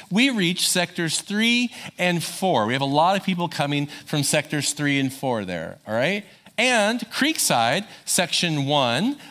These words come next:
uh, as, uh, Dara and by the airport and, and even into, uh, Sharjah that, that come across.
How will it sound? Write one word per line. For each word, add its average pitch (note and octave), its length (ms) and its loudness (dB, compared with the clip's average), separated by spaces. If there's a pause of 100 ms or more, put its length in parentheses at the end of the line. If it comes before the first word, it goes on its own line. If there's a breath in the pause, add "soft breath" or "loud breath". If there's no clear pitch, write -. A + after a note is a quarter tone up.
(100)
uh, C#3 680 0
as, C#3 520 -2
uh, B2+ 240 -2
Dara D#3 580 2
and A#2 480 -4
by B2+ 140 0
the A#2 160 -4
airport D3 720 0
and, A#2+ 180 -2 (220 loud breath)
and C3 100 0
even D3 220 0
into, C#3 520 -2
uh, A#2+ 200 -2
Sharjah A#2 640 -2
that, G#2 120 -10
that A#2 140 -6
come C3 200 -4
across. A#2+ 640 -6